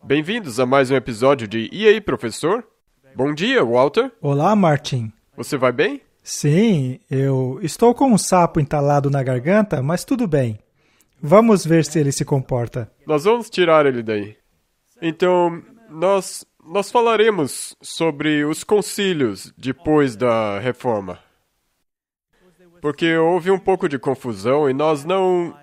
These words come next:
Speaker 1: explicamos a diferença entre o Concílio de Trento e o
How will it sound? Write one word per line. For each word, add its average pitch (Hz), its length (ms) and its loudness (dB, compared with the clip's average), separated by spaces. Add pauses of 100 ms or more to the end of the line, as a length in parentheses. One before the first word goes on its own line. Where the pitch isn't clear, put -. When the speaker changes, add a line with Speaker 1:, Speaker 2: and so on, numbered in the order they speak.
Speaker 1:
explicamos 151 1040 -4
a 113 80 -10
diferença 131 640 -2
entre 117 540 -6 (460)
o 123 80 -12
Concílio 147 580 -4
de 117 140 -6
Trento 139 600 -4
e 123 220 -4
o 113 440 -6